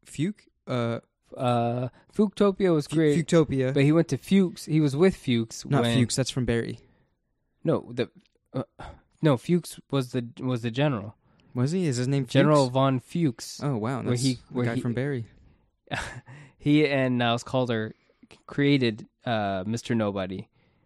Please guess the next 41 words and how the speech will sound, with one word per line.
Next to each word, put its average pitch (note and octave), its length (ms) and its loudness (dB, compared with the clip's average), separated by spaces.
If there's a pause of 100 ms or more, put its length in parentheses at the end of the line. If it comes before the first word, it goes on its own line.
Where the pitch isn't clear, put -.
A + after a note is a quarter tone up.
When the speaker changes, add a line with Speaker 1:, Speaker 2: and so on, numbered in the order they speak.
(240)
Speaker 2:
where G#2+ 200 -2
he G2+ 280 -10
just G2+ 480 -10
Speaker 1:
Were C#3 200 6
they D3 120 4
working C3+ 480 0
together? A#2 500 -6
No, D#3 360 0
from F3 180 0
Speaker 2:
He - 40 6
Speaker 1:
the E4 60 6
Speaker 2:
was E4 80 6
Speaker 1:
puppet B3 160 4
sh-, G#3 40 8
Speaker 2:
there. A#2+ 260 4
Speaker 1:
from D#3 140 0
the C#3+ 80 0
puppet E3+ 300 4
Speaker 2:
Oh, - 20 2
Speaker 1:
show, D3 80 4
Speaker 2:
well, D#3+ 80 6
Mister - 200 4
Speaker 1:
Niles E3+ 180 4
Speaker 2:
Niles, E3+ 120 2
Speaker 1:
came D#3+ 120 2
and, D3 100 0
like, C3+ 140 -2
sabotaged C#3 600 0
Speaker 2:
he C#3+ 80 4
was C#3 100 2
like, C3 140 2
Speaker 1:
everything. B2 140 0
Speaker 2:
"I'm C#3 140 2
here C#3+ 180 2
to A#2+ 60 -4
stop - 360 -4
this." - 480 -12 (360)
Speaker 1:
Or C3 280 4
was B2 200 2
he C3+ 100 -2
here, B2+ 440 0